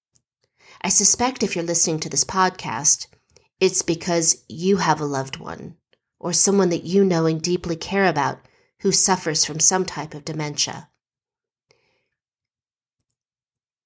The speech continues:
And although we can't stop it, and we certainly can't reverse it, we can affect the journey. And that's what I tell so many people who ask,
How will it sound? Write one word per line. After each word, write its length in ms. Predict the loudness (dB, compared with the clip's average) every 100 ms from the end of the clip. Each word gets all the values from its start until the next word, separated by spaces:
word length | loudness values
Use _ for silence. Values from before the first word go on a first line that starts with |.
| _ _ -2
And 160 | 2
although 260 | 4 4 2
we 100 | 2
can't 280 | 0 0 2
stop 440 | 2 2 -2 -4
it, 260 | -6 -8 _ _ _ _ _ _ _ 0
and 80 |
we 80 | 2
certainly 380 | 4 2 4 2
can't 320 | 0 -4 -2
reverse 520 | 0 0 0 0 0
it, 220 | -2 -6 _ _ _ _ _ _ _ _ _ _ _ _ _ _ _ _ _ _ -14 2
we 160 | 2
can 600 | 2 -4 -2 0 2 2 0
affect 600 | -4 -2 0 0 -2 -6
the 80 | 0
journey. 880 | 2 2 0 0 -2 -6 -14 _ _ _ _ _ _ _ _ -20 -18 -2
And 160 | 0 2
that's 240 | 2 2
what 100 | 2
I 80 | 2
tell 300 | 0 -2 2
so 200 | 2 2
many 280 | -2 -4 -6
people 400 | -4 -4 -2 -2
who 180 | -2 0
ask, 480 | 2 2 2 -2